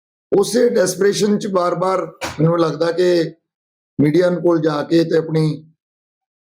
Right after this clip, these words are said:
ਜਿੱਦਾਂ ਪ੍ਰੈਜ਼ੈਂਸ ਜਾਂ ਹਾਜ਼ਰੀ ਲਵਾਉਣ ਦੀ ਕੋਸ਼ਿਸ਼, ਕਿਉਂਕਿ ਹੁਣ ਸ਼ਿਕੰਜਾ ਕਾਫੀ ਇਹਨਾਂ ਤੇ ਕੱਸਿਆ ਜਾ ਰਿਹਾ ਔਰ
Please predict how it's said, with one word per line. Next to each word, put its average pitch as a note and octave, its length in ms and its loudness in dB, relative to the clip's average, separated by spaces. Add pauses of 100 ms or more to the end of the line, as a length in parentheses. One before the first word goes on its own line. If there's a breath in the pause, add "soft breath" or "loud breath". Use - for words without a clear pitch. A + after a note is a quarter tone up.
(440)
ਜਿੱਦਾਂ D#3 560 -2
ਪ੍ਰੈਜ਼ੈਂਸ E3 680 -2
ਜਾਂ E3 180 2
ਹਾਜ਼ਰੀ D3+ 360 0
ਲਵਾਉਣ E3 320 0
ਦੀ E3+ 80 0
ਕੋਸ਼ਿਸ਼, D#3+ 240 0
ਕਿਉਂਕਿ F#3+ 440 2 (460)
ਹੁਣ F3+ 240 0
ਸ਼ਿਕੰਜਾ E3+ 480 0
ਕਾਫੀ F3+ 400 0
ਇਹਨਾਂ F#3 180 2
ਤੇ F#3 100 -2
ਕੱਸਿਆ D#3+ 280 0
ਜਾ C#3+ 240 0
ਰਿਹਾ D3 200 2 (840)
ਔਰ D#3 260 2